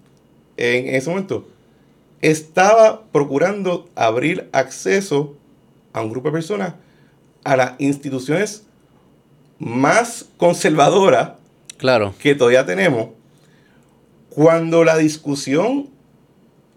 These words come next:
Speaker 1: en el contexto, por ejemplo, del feminismo es que el, el matrimonio es una institución patriarcal heteronormativa que está tratando de
Speaker 2: Sí, sí.
Speaker 1: encaustrar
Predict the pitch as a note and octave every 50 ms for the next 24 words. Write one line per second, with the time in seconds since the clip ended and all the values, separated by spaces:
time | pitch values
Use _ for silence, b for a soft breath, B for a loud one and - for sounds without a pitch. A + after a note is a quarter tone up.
0 | _ _ - C3 C#3 C#3+ C#3 C#3 - C3 B2+ B2+ D3+ E3 E3 - F#3+ F#3 F#3 F#3+
1 | G3 G3 G3 F#3 F#3 E3+ - - F#3 F3+ F3+ F#3 A3 A#3+ A3 F3 C#3 C#3 C#3+ C#3+
2 | - F#3 D#3+ D3+ C3+ A#2+ A#2 A2 - - - A2 A2 G#2+ G#2 G#2+ G#2+ G2+ G2 G2+
3 | G#2+ G#2 G#2 G2+ G#2 A2+ A#2+ B2 A#2+ A#2+ A#2+ B2 A#2 A#2 - A#2 A2+ A2+ G#2+ -
4 | A#2 A2 - A#2+ A2+ - B2+ A#2+ - A#2 G#2 G2 - - A#2 G#2+ G#2+ A2 A2+ A2
5 | - - G#2 G#2 G#2 G#2 G#2 G#2 G#2+ G#2+ A2 A2 A2 F#3 F#3+ F#3+ F3 E3 D#3 D#3+
6 | - A2 G2+ F#2+ - - G2 G2 G#2 G2 G#2 G2+ G2+ G2+ G2+ G2+ G2 F#2 F2+ F2
7 | - b b b b b b b b b b _ _ - - G#2 F#2+ A2+ A2+ G2+
8 | G2 F#2 - - - - G2+ F#2+ F#2+ G2 G2